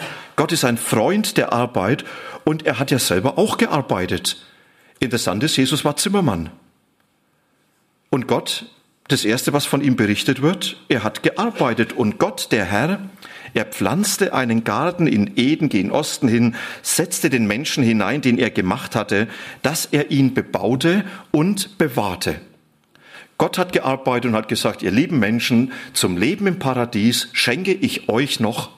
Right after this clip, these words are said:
Arbeit.“ Ich habe einen schönen Text gefunden von Michael Herbst, den Theologieprofessor aus Greifswald. Er hat es so beschrieben, „Gott beginnt seine Arbeit nicht mit dem Bau einer Kirche, sondern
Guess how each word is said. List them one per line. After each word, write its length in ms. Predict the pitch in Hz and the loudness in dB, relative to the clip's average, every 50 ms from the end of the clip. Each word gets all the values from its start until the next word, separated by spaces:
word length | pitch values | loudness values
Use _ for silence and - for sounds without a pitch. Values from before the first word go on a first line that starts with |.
| _ - | _ -2
Arbeit.“ 720 | 113 110 107 - - - 80 76 - - - - - - - _ _ _ _ _ _ _ _ _ _ _ - | -2 -2 -2 -4 -4 -6 -6 -6 -8 -8 -8 -8 -8 -8 -12 _ _ _ _ _ _ _ _ _ _ _ -4
Ich 60 | - | -2
habe 80 | 117 143 | -2 0
einen 40 | |
schönen 200 | - - 151 139 - | 2 2 2 2 2
Text 240 | 147 131 - - - | 0 0 0 0 -2
gefunden 320 | 120 - - 117 131 127 | 0 0 2 2 2 2
von 120 | 123 104 | 2 2
Michael 300 | 107 110 - 101 90 85 | 2 2 2 0 0 0
Herbst, 480 | 85 98 131 151 - - - - - - - - - - - - - - - - - | 0 -2 -2 -2 -2 -4 -6 -6 -8 -12 -18 -20 -20 -18 -18 -18 -18 -18 -6 -2 0
den 260 | 110 196 190 190 - | 2 2 2 0 0
Theologieprofessor 800 | 190 196 92 98 - 151 147 - 135 120 - - 120 - 117 104 | 0 2 2 2 2 2 2 2 0 0 2 0 0 2 2 0
aus 160 | 98 - - | 0 0 -2
Greifswald. 720 | - 101 95 107 120 - - 110 98 90 98 113 113 - - - - - - - - - - - - | -2 0 0 0 0 -2 -2 -2 0 0 0 0 -2 -4 -12 -18 -20 -20 -20 -20 -20 -20 -12 -6 -4
Er 120 | 208 - | -2 -2
hat 80 | - 156 | 0 0
es 120 | 139 - | 0 2
so 120 | - 165 | 0 0
beschrieben, 720 | - 147 113 - - 107 107 117 117 143 160 170 170 - - - - - _ _ - | 2 0 0 0 2 2 2 4 4 4 2 0 -2 -6 -16 -20 -20 -20 _ _ -4
„Gott 260 | 196 220 226 - - | -2 -2 -4 -4 -2
beginnt 400 | - 131 - - 143 185 208 - | -2 -2 0 0 0 0 0 0
seine 360 | - 156 131 123 120 - - | 0 0 2 2 0 0 0
Arbeit 540 | 104 113 123 143 - 151 135 135 135 135 - | 0 0 0 -2 -2 0 0 0 0 0 2
nicht 420 | 131 143 220 214 - - - - | 2 4 4 2 0 -2 -2 2
mit 300 | 139 131 151 - - - | 2 2 2 2 0 0
dem 200 | - 117 104 - | 0 0 0 0
Bau 380 | - 85 85 101 123 151 - - - | -4 -2 -2 -2 -2 -2 -4 -4 -4
einer 280 | 104 101 101 104 123 | -4 -4 -2 -2 -2
Kirche, 640 | 127 - - - 110 104 104 - - - 80 78 78 - _ _ _ _ _ _ _ _ _ _ _ _ _ _ _ _ _ - | -2 -2 0 0 2 2 0 -2 -2 -4 -6 -6 -8 -14 _ _ _ _ _ _ _ _ _ _ _ _ _ _ _ _ _ -4
sondern 560 | - - 127 110 123 135 156 180 208 202 - | -2 0 0 0 0 0 0 0 -2 -4 -6